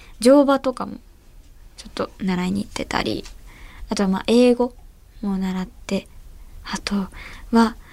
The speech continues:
ピアノ、あと空手。<laughs> これだけでも七個ぐらいあるんですけど、これはちょこちょこやってましたね。まあね、全部生かされてますよ、今に。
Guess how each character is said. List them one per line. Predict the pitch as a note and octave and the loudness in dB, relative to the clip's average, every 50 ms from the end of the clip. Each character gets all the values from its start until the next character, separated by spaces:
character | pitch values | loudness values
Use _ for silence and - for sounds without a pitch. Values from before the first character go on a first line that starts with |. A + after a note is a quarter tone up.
| - - - | -20 -12 -2
ピ | - A3 A3 G#3 | 2 4 4 6
ア | G3 G3 | 4 4
ノ、 | F#3 F#3 G3 - - - - - - - - - - - - - - - - - - - - | 2 0 -2 -6 -14 -20 -20 -20 -20 -20 -20 -20 -20 -20 -20 -20 -20 -20 -20 -20 -18 -14 -12
あ | F#3+ | -12
と | - - - - - | -12 -12 -14 -12 -4
空 | - - A3 A#3+ A3 - | 0 2 4 4 2 0
手。 | - - G3+ - - - - - - - - - - - - - - D#4+ - E4+ D#4+ D4 C#4+ C#4 C#4 | -2 -4 -8 -8 -10 -20 -20 -20 -20 -20 -20 -16 -8 -4 -4 -2 -2 0 2 4 6 6 6 6 6
<laughs> | C4 - C#4 - - - - - - - - - - - - - G4+ G4 - - | 2 0 -2 -4 -8 -14 -20 -20 -20 -20 -16 -12 -8 -6 -4 -4 -4 -6 -8 0
こ | - - D4 | 4 4 6
れ | E4+ F4 | 6 6
だ | F4+ F4+ F4+ | 6 4 4
け | F4 F4 | 4 2
で | F4+ D4 | 2 4
も | B3+ A#3+ | 4 4
七 | A3 A3 A3+ A#3+ B3 B3 | 2 4 4 4 4 4
個 | B3+ B3 B3+ | 4 2 4
ぐ | C4 C4 | 4 2
ら | A#3+ - | 2 2
い | A3 - - - - - - | 0 -2 -8 -18 -20 -8 -4
あ | - G#3+ | -2 0
る | G3+ G3 | 0 0
ん | F#3 G3 | -2 -2
で | G3 F#3+ | -4 -6
す | - | -6
け | - G3+ | -4 -4
ど、 | G3+ G#3 - - - - - - - - - - - - - - - - | -2 -2 -4 -6 -8 -14 -18 -16 -14 -12 -12 -12 -14 -16 -18 -20 -10 -4
こ | - A3+ | 0 2
れ | A3 A3+ A3+ A3+ A3+ A3 A3 | 2 4 4 4 4 4 2
は | G#3+ G#3+ G#3+ G#3+ - - - - | 2 2 2 2 0 -2 -6 -4
ち | - A#3 | -2 -2
ょ | A#3 | 0
こ | A3+ | 0
ち | G#3 A#3 | 0 -2
ょ | G#3+ | -2
こ | - - - - - | -2 -4 -6 -8 -10
や | - F#3+ | -10 -10
っ | F#3 | -8
て | - - F#3 | -8 -8 -8
ま | F3 F3+ F3+ | -8 -8 -8
し | - | -10
た | - - | -10 -8
ね。 | F3 E3+ F3+ G3 G#3 G#3 G#3+ G#3+ G#3+ G#3+ G#3+ G#3 - - - - - - - - - - - - - - - - | -6 -4 -2 0 2 2 2 2 2 2 0 -2 -4 -10 -20 -20 -20 -20 -20 -20 -20 -20 -20 -20 -20 -10 -4 -2
ま | F#3+ | -2
あ | E3+ | 0
ね、 | F3+ F3+ F#3+ - - - - - - - | -2 -4 -6 -6 -10 -20 -20 -20 -10 -2
全 | - A#3+ A#3+ G#3 | 2 2 2 2
部 | G#3 | 2
生 | F#3+ | 0
か | F#3+ - - | 2 2 4
さ | - G#4+ A#4 | 6 6 4
れ | A4+ | 4
て | - | 4
ま | B3+ G#3+ G#3 | 2 -2 -2
す | - A3 | -2 -2
よ、 | G#3 A#3+ F#4 - - - - | -2 -2 -4 -6 -10 -10 -4
今 | A3 A3 G#3 F#3+ | -2 -2 0 -2
に。 | F#3+ G3 - | -4 -6 -10